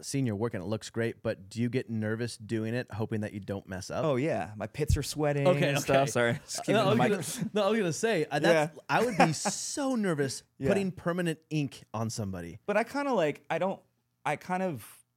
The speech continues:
Speaker 2: like, put it out there when I'm dealing with people and emailing back and forth, when people write me to tat-, to, that they want tattoos. I'm like,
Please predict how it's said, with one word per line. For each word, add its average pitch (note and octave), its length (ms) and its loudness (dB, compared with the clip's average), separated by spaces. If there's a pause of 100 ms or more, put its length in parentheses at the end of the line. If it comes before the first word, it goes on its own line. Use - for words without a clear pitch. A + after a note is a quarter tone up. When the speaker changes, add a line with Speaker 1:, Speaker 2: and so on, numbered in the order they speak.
Speaker 2:
like, G#2+ 220 -4
put B2+ 140 -4
it G#2+ 80 -2
out G2 260 -2
there G#2 220 -2
when G2+ 160 -4
I'm G2 380 -4 (180)
dealing G2+ 300 -6
with G2+ 120 -8
people G2+ 280 -10
and F#2 140 -10
emailing G2 340 -6
back F#2+ 220 -10
and G2 100 -10
forth, F#2+ 380 -8
when F2+ 100 -10
people F#2 400 -10 (360)
write G2+ 220 -6
me G2+ 200 -8
to F#2 120 -8
tat-, F#2+ 360 -12 (120)
to, G2 100 -18 (180)
that F#2+ 100 -12
they F#2 60 -8
want F#2+ 180 -10
tattoos. F#2+ 480 -10
I'm F#2 80 -10
like, F2+ 160 -12